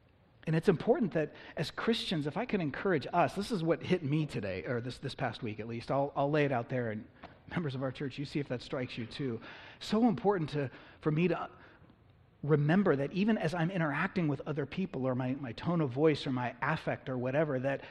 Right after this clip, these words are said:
even when I'm talking about the true Jesus, I'm doing it in a way that makes it clear that, that we're pro-people. I'm talking about him because I love you, not 'cause I'm interested in winning an argument or being right,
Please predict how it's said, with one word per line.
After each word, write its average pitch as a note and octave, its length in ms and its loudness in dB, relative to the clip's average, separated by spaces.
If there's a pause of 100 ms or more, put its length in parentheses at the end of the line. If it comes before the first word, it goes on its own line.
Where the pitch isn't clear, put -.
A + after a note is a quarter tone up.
(100)
even A#3+ 200 8
when F3 140 6
I'm C#3+ 80 4
talking G#3 420 0
about B2+ 220 0
the B2+ 80 -4
true F3 260 0
Jesus, D#3 500 -2
I'm C#3+ 140 -2
doing F#3+ 240 4
it E3 60 4
in C#3 60 4
a C3 60 2
way C#3 160 2
that C#3+ 140 2
makes D3 260 2
it - 160 -2
clear D#3+ 520 2 (480)
that, E3+ 280 4
that D#3 120 4
we're F3+ 100 4
pro-people. F#3 680 2 (320)
I'm C3 120 -2
talking G#3+ 320 -2
about D3+ 200 2
him A#3 220 2
because D3+ 420 0 (320)
I - 100 8
love C#3 280 6
you, D3 260 2 (600)
not F#3+ 80 -8
'cause E3 100 -2
I'm C#3 140 4
interested D3+ 320 -2
in A#2+ 120 0
winning D3 220 4
an A#2+ 60 0
argument C3+ 420 2
or A#2 100 -4
being B2+ 380 0
right, A#2+ 280 0